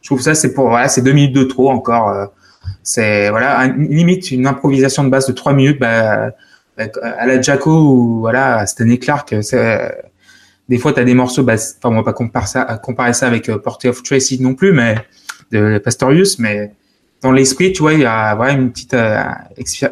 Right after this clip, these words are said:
voilà, une expérience, et je trouve ça vraiment très, très bien que, que Metallica fasse, euh, des petites pages comme ça, mais c'est vrai que ce,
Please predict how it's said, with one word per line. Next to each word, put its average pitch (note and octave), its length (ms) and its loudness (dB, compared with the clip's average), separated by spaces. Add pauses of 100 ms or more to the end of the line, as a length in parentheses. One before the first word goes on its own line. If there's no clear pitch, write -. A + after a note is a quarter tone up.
(120)
voilà, A2 540 -2
une A#2 80 -2
expérience, B2+ 600 0
et B2 60 0
je - 40 -4
trouve - 160 -14
ça B2+ 160 -4
vraiment C3+ 240 -2
très, C#3+ 200 -4
très C3 180 -4
bien C#3+ 360 -2
que, G#2 380 -6 (800)
que A2+ 220 0
Metallica B2+ 500 0
fasse, B2 360 -4
euh, A2+ 140 -6
des A#2 140 -2
petites - 180 -16
pages C#3 180 -2
comme C3+ 160 0
ça, D3 160 0
mais A#2+ 200 0
c'est - 140 -4
vrai C3+ 140 0
que A2 300 -2
ce, A2 640 -4